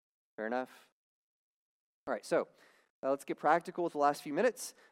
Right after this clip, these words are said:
Uh, what does that look like? What does developing the mind of Christ look like? Again, I left you some blanks on your bulletin to write these down. Uh, letter A.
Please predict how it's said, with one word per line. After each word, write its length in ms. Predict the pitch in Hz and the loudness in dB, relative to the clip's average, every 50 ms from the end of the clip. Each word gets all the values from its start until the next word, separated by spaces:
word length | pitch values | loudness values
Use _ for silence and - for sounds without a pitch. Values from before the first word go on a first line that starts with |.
| - - | -4 -2
Uh, 80 | 139 | 0
what 120 | 131 143 208 | 0 2 0
does 100 | 208 175 | 2 4
that 200 | 190 165 101 127 | 2 2 2 0
look 260 | 120 131 127 - - | -2 -4 -4 -4 -4
like? 240 | 104 85 85 - _ - - | -8 -8 -8 -10 _ -4 -2
What 140 | 170 214 | -2 0
does 120 | 202 190 165 | 0 -2 -4
developing 540 | - 139 110 135 143 156 165 160 - 156 143 | -4 -4 0 2 2 2 2 -2 -4 -6 -6
the 80 | 123 | -4
mind 320 | 117 117 123 131 135 135 131 | -4 -2 -2 -2 -2 -4 -6
of 80 | - | -8
Christ 340 | - - 131 120 120 117 - | -6 -4 -2 -2 -2 -2 -6
look 140 | 127 120 - | -10 -6 -4
like? 200 | 123 123 120 - | -2 -4 -4 -4
Again, 200 | 120 123 131 117 | -8 -8 -6 -4
I 40 | 113 | -4
left 220 | 117 123 120 - | -4 -4 -6 -8
you 60 | 123 | -12
some 160 | 110 - 117 | -14 -12 -12
blanks 460 | 107 113 127 131 135 131 - - - 120 | -8 -4 -2 -2 -2 -4 -6 -8 -10 -8
on 100 | 113 113 | -8 -8
your 80 | 110 | -8
bulletin 400 | 107 - 127 135 131 - 131 123 | -6 -6 -4 -4 -4 -6 -8 -8
to 60 | 110 | -4
write 200 | 113 120 120 117 | -2 -2 -2 -2
these 140 | - 107 104 | -6 -12 -8
down. 380 | - 113 117 131 160 208 220 196 _ _ _ _ _ _ _ _ _ _ _ _ _ _ _ _ _ _ _ _ _ _ _ _ _ _ - | -4 -2 0 0 0 0 -2 -8 _ _ _ _ _ _ _ _ _ _ _ _ _ _ _ _ _ _ _ _ _ _ _ _ _ _ -4
Uh, 240 | 123 120 120 120 117 | 0 2 2 2 2
letter 280 | 117 123 135 131 127 120 | 2 2 2 2 2 4
A. 260 | 135 147 165 240 269 | 4 6 6 6 4